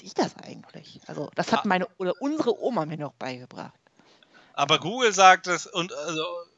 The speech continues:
Speaker 2: und sonst wäre es auch ein bisschen wenig, muss man sagen. Aber,
Speaker 1: Ja.
Speaker 2: ähm, Google sagt, was
Speaker 1: Ja.
Speaker 2: ist das, ein anderes
Speaker 1: Also
Speaker 2: Pfund wieder?
Speaker 1: Und, und wie viel,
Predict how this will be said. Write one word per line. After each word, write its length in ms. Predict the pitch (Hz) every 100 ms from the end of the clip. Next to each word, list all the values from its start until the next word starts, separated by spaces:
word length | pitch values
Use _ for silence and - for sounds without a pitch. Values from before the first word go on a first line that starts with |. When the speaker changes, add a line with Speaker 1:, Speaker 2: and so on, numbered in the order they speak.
| _ _ _ _ -
Speaker 2:
und 180 | 160
sonst 220 | 147 151 -
wäre 100 | 156
es 100 | 156
auch 80 | 147
ein 60 |
bisschen 280 | 143 - 131
wenig, 400 | 120 123 202 -
muss 160 | 160 -
man 100 | 156
sagen. 300 | 151 165 220 _ - - - 190 -
Aber, 400 | 147 147 151 156
Speaker 1:
Ja. 200 | 180 151
Speaker 2:
ähm, 340 | 143 147 143 - _ _ _ _ _ _ - -
Google 320 | 175 180 180
sagt, 520 | 160 151 151 - - _ _ _ _ _ _ _ - - - - - -
was 140 | 139 185
Speaker 1:
Ja. 140 | 151
Speaker 2:
ist 80 | 160
das, 40 | 160
ein 60 |
anderes 320 | 135 170 139 -
Speaker 1:
Also 120 | 185
Speaker 2:
Pfund 200 | 107 -
wieder? 300 | 107 87 - _ _ _ _ _ _ -
Speaker 1:
Und, 200 | 220 -
und 200 | 226 190
wie 140 | 240
viel, 280 | 302 330 311